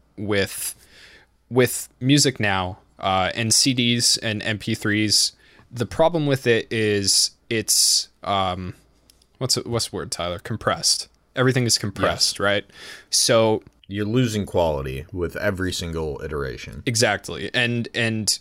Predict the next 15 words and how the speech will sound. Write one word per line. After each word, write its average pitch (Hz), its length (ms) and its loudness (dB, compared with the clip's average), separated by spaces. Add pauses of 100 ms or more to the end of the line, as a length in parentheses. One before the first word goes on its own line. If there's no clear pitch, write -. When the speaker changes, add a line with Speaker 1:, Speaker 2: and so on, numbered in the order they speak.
(100)
Speaker 1:
when 120 200 0
you 117 80 0
compress 143 380 0
something 143 320 0
into 113 240 -2
an 101 100 -4
M 104 180 -2
P 101 160 -2
three, 98 540 -2 (400)
you 104 280 0
start - 440 2
waging 110 500 0
a 104 40 0
volume 98 600 0
war. - 320 -8